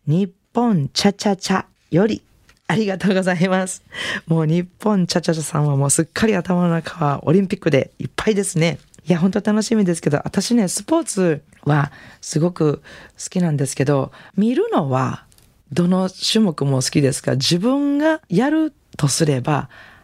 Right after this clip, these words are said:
走るのは苦手です。なので、あの、どちらかというと、球技が好きですね。ずっとやってたのはバレーボールですので、バレーボール、そしてバスケットボール、そのあたりが結構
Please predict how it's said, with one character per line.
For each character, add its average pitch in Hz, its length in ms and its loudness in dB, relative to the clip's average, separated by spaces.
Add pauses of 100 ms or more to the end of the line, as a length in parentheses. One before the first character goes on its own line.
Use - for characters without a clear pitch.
(120)
走 302 400 0
る 302 80 2
の 175 120 2
は 127 120 -2
苦 135 320 0
手 135 100 2
で 135 140 2
す。 - 240 -8 (180)
な 220 160 2
の 165 160 0
で、 156 240 -2 (400)
あ 139 120 -2
の、 123 180 0
ど 170 100 2
ち 240 160 -4
ら 262 100 4
か 180 140 -2
と - 160 -2
い 131 80 2
う 131 60 -2
と、 - 340 0 (140)
球 320 340 0
技 131 160 -4
が 131 180 -4 (320)
好 - 140 -2
き 147 140 2
で 135 100 0
す - 140 -2
ね。 139 160 2 (880)
ず 247 100 -2
っ 269 60 0
と 233 80 -2
や 165 100 2
っ 156 40 -6
て 175 120 2
た 160 100 0
の 139 80 2
は 127 100 0
バ 143 120 0
レ 147 140 2
ー 147 40 0
ボ 175 180 2
ー - 20 0
ル 131 300 -2
で 123 100 -2
す - 120 -6
の 131 120 0
で、 139 320 2
バ 143 120 0
レ 151 200 2
ー - 20 0
ボ 170 160 0
ー 156 60 0
ル、 127 220 0 (420)
そ - 180 -2
し - 140 -2
て 156 400 0
バ 147 160 2
ス - 100 -6
ケ 135 120 2
ッ - 20 0
ト 131 240 -2
ボ 135 240 0
ー - 20 0
ル、 - 200 -8 (260)
そ 202 160 -2
の 196 160 0
あ 202 60 -4
た 156 120 -2
り 131 140 -2
が - 240 -4
結 - 260 -2
構 - 300 -2